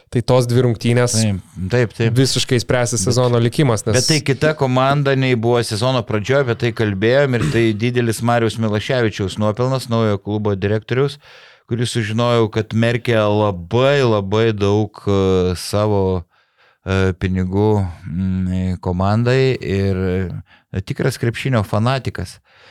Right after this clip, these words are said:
Speaker 2: Jis gi-, ilgai gyveno, mm, užsieny ir vat atsirado toks žmogus, k-, nu,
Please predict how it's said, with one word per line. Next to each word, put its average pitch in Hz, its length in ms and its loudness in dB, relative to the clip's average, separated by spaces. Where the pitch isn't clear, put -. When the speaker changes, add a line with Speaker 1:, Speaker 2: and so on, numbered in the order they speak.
Speaker 2:
Jis - 100 -16
gi-, 98 220 -2
ilgai 98 340 2
gyveno, 104 540 2
mm, 95 800 -2
užsieny 151 680 0
ir 110 380 2
vat 107 240 0
atsirado 123 720 0
toks 123 340 0
žmogus, 113 420 0
k-, - 80 -16
nu, 101 380 -2